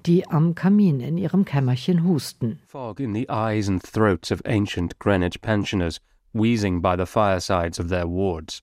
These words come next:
Speaker 1: Beim Gang durch die einzelnen Räume des Museums erschallen immer wieder Nebelzitate aus Dickens umfangreichem Œuvre. In den Vitrinen liegen frühe Ausgaben von Dickens Romanen, aufgeschlagen an Stellen, in denen er über den Nebel schreibt.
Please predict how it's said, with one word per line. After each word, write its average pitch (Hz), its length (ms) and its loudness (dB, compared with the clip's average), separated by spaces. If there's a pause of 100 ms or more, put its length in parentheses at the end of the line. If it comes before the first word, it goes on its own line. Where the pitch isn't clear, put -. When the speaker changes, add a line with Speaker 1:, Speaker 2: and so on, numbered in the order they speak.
(120)
Speaker 1:
Beim 208 180 2
Gang 208 300 4
durch 160 140 -2
die - 120 -4
einzelnen 156 500 2
Räume 156 360 2
des 160 180 0
Museums 180 560 4
erschallen 190 480 0
immer 180 300 2
wieder 180 320 2
Nebelzitate 165 1000 2
aus - 200 -4
Dickens 143 480 -2
umfangreichem 139 880 0
Œuvre. 131 400 -2 (600)
In 175 140 6
den 175 280 4
Vitrinen 185 540 2
liegen - 300 -6
frühe 139 360 0
Ausgaben 147 580 0
von 165 180 0
Dickens 151 400 -2
Romanen, 175 560 4 (380)
aufgeschlagen 165 720 0
an 156 120 -2
Stellen, 185 460 2
in 143 220 0
denen 139 340 2
er 143 320 0
über 127 240 0
den 208 240 4
Nebel 131 300 0
schreibt. - 560 -6